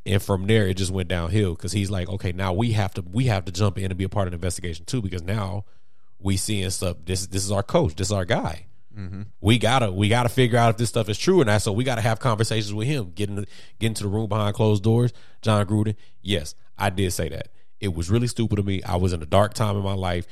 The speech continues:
Speaker 1: You know, the lockout was happening. I felt like it was unfair 'cause the sport I love was not being played, this and that, and, and, you know, blah, blah, blah. And it's just like, okay, what are you gonna do to fix it?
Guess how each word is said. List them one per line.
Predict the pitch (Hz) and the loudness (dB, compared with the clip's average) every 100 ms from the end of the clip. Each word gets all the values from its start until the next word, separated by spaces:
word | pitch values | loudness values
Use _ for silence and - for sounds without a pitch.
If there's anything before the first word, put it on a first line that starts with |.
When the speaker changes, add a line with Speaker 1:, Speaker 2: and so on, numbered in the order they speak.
| - - | -12 -6
Speaker 1:
You | 101 | -2
know, | 95 | 0
the | |
lockout | 87 95 101 95 | 4 4 4 2
was | 87 | 0
happening. | - 95 98 92 | -2 -2 -2 -4
I | 90 | -2
felt | 107 98 | -2 0
like | 92 | 0
it | 90 | 0
was | 82 - | -2 0
unfair | 107 104 101 95 90 - - - | -2 0 0 0 -2 -8 -14 -6
'cause | 95 | -4
the | |
sport | - - 113 | -2 4 6
I | 104 | 6
love | 101 98 95 87 | 4 4 2 0
was | 90 87 | -4 -2
not | 98 104 | -2 0
being | 101 95 | -2 -2
played, | - 101 85 82 - - - | 2 2 2 -2 -8 -14 -6
this | 98 - | -2 -2
and | 90 | 0
that, | 87 82 - - | 2 0 -2 -8
and, | 90 87 82 80 | -4 -2 -2 -4
and, | 85 82 80 98 | -4 -4 -6 -6
you | 98 | -2
know, | 80 | -2
blah, | 78 92 | 2 2
blah, | 90 85 | 4 2
blah. | 92 87 80 | 2 0 0
And | 87 | -6
it's | 87 | -6
just | 87 87 | -6 -4
like, | 82 | -4
okay, | 82 - 85 80 - - - - - - - - - | -4 -4 -2 -4 -8 -14 -14 -14 -14 -14 -14 -14 -12
what | 87 101 | 2 4
are | |
you | 98 | 4
gonna | 92 | 2
do | 85 | 0
to | |
fix | - 110 - | 2 2 0
it? | 80 | -6